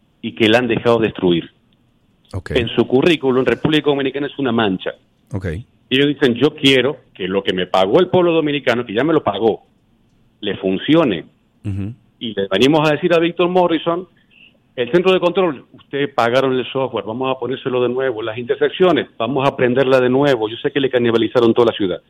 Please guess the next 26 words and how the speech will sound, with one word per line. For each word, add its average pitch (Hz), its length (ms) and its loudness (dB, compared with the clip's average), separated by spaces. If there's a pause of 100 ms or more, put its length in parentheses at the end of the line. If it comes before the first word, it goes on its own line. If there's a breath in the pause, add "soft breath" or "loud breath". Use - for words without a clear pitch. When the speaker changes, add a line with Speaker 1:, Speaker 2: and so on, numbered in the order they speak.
(320)
Speaker 1:
vamos 110 240 -4
Speaker 2:
Sí. 117 60 0
Speaker 1:
a - 20 2
restaurar 107 480 0
la 165 140 6
ciudad 156 340 2 (260 loud breath)
para 120 240 0
que 120 120 0
por 123 280 2
lo 123 160 4
menos 160 280 2
lo 117 120 0
que 110 120 -6
ya 156 100 2
el 170 60 0
pueblo 185 240 4
dominicano 156 520 2
pagó, 120 300 2
que 101 80 -8
fueron 120 300 -4
doce 143 240 -4
punto 139 340 -6
cinco 123 220 -6
millones 120 320 0
de 110 100 2
dólares, 98 380 -2